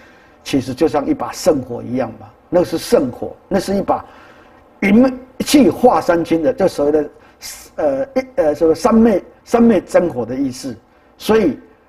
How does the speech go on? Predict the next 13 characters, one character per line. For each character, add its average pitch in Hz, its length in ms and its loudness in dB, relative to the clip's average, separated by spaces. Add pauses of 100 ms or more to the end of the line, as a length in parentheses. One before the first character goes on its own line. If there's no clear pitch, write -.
(160)
要 196 100 2
针 196 200 0
对 180 160 0
它 151 240 -2 (440)
不 196 80 -2
大 170 180 -2
可 139 160 -12
能， 101 160 -14 (260)
针 320 220 2
对 285 160 6
它 220 180 2
的 175 120 2
话， 180 260 2